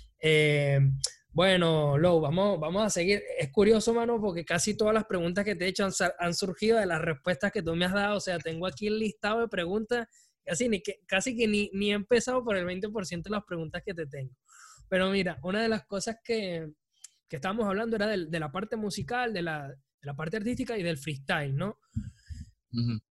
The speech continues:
Speaker 1: Pero, hermano, eh, por lo menos en, en, en las figuras representativas del freestyle, como que o se hace una cosa o la otra, como si no se puede compatibilizar lo que es el freestyle con la música.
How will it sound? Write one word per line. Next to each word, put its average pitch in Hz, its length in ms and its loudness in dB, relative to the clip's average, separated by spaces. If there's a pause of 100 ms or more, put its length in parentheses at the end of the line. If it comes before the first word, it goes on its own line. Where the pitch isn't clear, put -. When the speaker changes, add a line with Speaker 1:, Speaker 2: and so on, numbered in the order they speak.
Speaker 1:
Pero, 269 520 6
hermano, 247 720 -2
eh, 170 440 2
por 165 120 -2
lo 175 100 -2
menos 214 400 0 (500)
en, 151 340 -2
en, 156 340 -4
en 156 100 -2
las 139 140 -4
figuras 214 320 2
representativas 196 800 0
del 226 140 2
freestyle, 180 760 0 (260)
como 202 300 6
que 208 240 4
o 202 120 4
se 226 160 4
hace 233 200 2
una 277 220 0
cosa 254 300 4
o 226 60 4
la 156 160 4
otra, 139 580 2
como 185 240 4
si 202 160 4
no 220 160 4
se 233 140 4
puede 240 300 4
compatibilizar 208 1000 0
lo 208 240 2
que 170 80 -2
es 180 60 0
el 220 100 2
freestyle 214 520 0
con 190 220 2
la 151 100 2
música. 139 560 -2